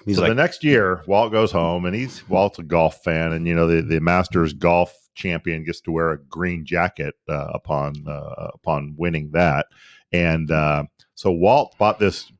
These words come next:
Speaker 2: Bavarian hat, which, you know, we all kind of an, an image of what those, you know, green Bavarian hats are. And that became the trophy of the Rookie of the Year. So Walt wore that all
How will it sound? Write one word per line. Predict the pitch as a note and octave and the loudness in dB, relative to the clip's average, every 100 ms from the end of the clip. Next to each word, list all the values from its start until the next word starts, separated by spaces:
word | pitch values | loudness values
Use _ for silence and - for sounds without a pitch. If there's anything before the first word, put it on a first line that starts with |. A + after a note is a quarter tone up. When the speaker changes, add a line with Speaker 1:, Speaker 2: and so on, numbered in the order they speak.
| - | -2
Speaker 2:
Bavarian | F#2 D#2+ G#2 A#2 A#2 A2 G2 | -2 2 4 6 6 4 2
hat, | F2 - C3 F2 D2+ - _ _ _ | 0 0 2 2 -2 -6 _ _ _
which, | G2 - | -4 -4
you | A#2+ B2+ | -4 0
know, | G2 G#2 | 2 2
we | A#2 | 2
all | A2+ | 2
kind | A2 G#2 | 2 2
of | F#2 | 2
an, | F2 | 0
an | F2+ F2+ E2+ F2 | -2 -2 -2 0
image | F#2 E2+ | 0 0
of | D#2+ | 0
what | E2+ E2 | 0 2
those, | D#2+ D2+ - | -2 -2 -12
you | F2 D2+ | -6 -6
know, | C#2+ | -6
green | - E2+ G#2 G#2+ G#2+ G#2+ F#2+ - | -2 2 4 4 4 2 -4 -2
Bavarian | E2 F#2 F#2+ F2+ D#2+ | 0 4 4 2 0
hats | G2+ A#2+ - | 0 0 0
are. | D#2 D#2 D#2+ - _ - - _ _ | 0 2 0 -6 _ -20 -20 _ _
And | F2+ F2+ F2 F2 | -2 0 0 0
that | F#2 - | 0 0
became | G2+ - F#2 F2+ F2 | -8 -4 -2 0 -2
the | D#2+ | -4
trophy | - - A#2+ C3 C#3+ E2 C#2+ C#2+ _ _ _ _ _ - | -6 -4 2 2 0 -8 -12 -14 _ _ _ _ _ -2
of | F2 D#2 - | -2 -2 -4
the | E2 | 0
Rookie | F2+ G2 G2 F2+ | 2 2 0 0
of | E2+ | 0
the | D2+ D#2 | -2 -2
Year. | F#2 A2 C#2 C2+ _ _ _ | 2 2 2 -6 _ _ _
So | - F#2 | -6 -4
Walt | D#2 F#2+ G#2 G2+ | 2 4 4 4
wore | G2 G#2 | 6 6
that | F#2+ F#2+ F#2 | 6 4 4
all | E2 F2+ G2+ G2 G2 | 4 4 6 4 0